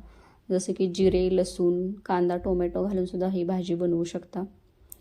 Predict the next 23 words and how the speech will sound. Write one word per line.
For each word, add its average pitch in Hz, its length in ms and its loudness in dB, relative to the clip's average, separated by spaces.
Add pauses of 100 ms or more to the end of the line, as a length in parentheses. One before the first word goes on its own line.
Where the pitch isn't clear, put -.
(560)
तर 180 280 4 (100)
जिरे 196 260 6
बटाटा 202 380 0 (100)
किंवा 202 200 2
लसुणी 196 420 2
बटाटा 196 460 0
खूप 208 220 -8
मस्त 190 320 0
लागतो 196 320 -2
आणि 185 280 4
होतोही 185 500 -2
झटपट. 180 460 -2 (1160)
तर 180 120 6
अर्धा 196 320 6
मिनिट 202 320 0
मी 202 120 2
हे 202 160 0
असंच 196 360 -2
परतून 190 460 0
घेतलेलं 185 400 2
आहे 185 160 0
मोठ्या 180 380 0
आचेवरती. 170 760 -2